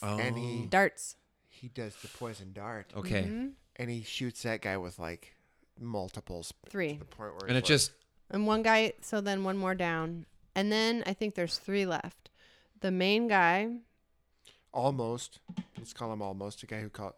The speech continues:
Speaker 2: who nicknames him Almost kills his father.
Speaker 3: And he comes after him. Wait, is that the chief?
Speaker 2: No.
Speaker 3: When does the chief die?
Speaker 2: The very end. He gets the boar spikes.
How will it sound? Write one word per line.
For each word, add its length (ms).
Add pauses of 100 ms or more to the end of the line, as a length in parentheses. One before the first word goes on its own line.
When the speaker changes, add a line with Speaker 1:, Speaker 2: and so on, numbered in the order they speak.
Speaker 2:
who 100
nicknames 460
him 100
Almost 340
kills 200
his 120
father. 440
Speaker 3:
And 80
he 80
comes 360
after 400
him. 440 (260)
Wait, 340 (520)
is 100
that 140
the 100
chief? 540 (160)
Speaker 2:
No. 240 (1120)
Speaker 3:
When 160
does 120
the 120
chief 360
die? 360 (300)
Speaker 2:
The 80
very 320
end. 220
He 140
gets 260
the 140
boar 680
spikes. 720